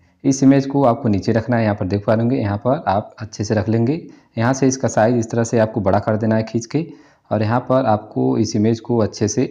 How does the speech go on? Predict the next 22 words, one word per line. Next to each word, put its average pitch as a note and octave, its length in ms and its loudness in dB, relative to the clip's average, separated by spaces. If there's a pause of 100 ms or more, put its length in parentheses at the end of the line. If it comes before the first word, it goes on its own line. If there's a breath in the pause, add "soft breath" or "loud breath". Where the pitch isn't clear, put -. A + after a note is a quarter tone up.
(140)
रखना G#2 200 -4
है, G#2 80 0
यहाँ G2+ 120 -2
पर G#2 120 -4
अच्छे G2 260 -4
से G#2 120 -4
सेट F#2+ 200 -6
करना G#2 220 -2
है। G#2 60 0
यहाँ G2+ 120 -2
पर C3 320 -4 (480 soft breath)
इस A#2 180 -4
तरह A#2+ 120 2
से A#2+ 200 0
आप G#2+ 100 2
सेट A2+ 220 -4
कर A#2 140 -2
लेंगे B2+ 340 2
और B2+ 180 -2
यहाँ A2 260 -2
पर C3+ 420 0
आपको A2 440 -4